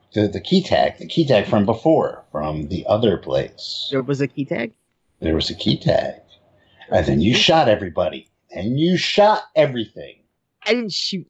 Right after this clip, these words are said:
Speaker 2: anybody.
Speaker 1: You
Speaker 2: I
Speaker 1: shoot
Speaker 2: probably fucking
Speaker 1: everything.
Speaker 2: should have, but I didn't shoot everybody.
Speaker 1: You shot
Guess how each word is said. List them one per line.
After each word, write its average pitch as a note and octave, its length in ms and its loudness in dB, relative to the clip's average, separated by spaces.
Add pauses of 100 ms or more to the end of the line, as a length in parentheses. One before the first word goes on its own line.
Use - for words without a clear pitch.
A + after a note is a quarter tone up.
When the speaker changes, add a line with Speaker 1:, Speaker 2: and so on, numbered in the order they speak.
Speaker 2:
anybody. C#3 440 -2
Speaker 1:
You C3 60 0
Speaker 2:
I - 40 -4
Speaker 1:
shoot - 140 -2
Speaker 2:
probably E3 200 2
fucking F3 160 4
Speaker 1:
everything. D#3+ 240 0
Speaker 2:
should F#3 220 -2
have, B2+ 200 -4
but - 80 -4
I D3+ 40 0
didn't C3 120 -6
shoot - 360 -6
everybody. C3 640 -6
Speaker 1:
You A2+ 140 -8
shot G#2 440 -2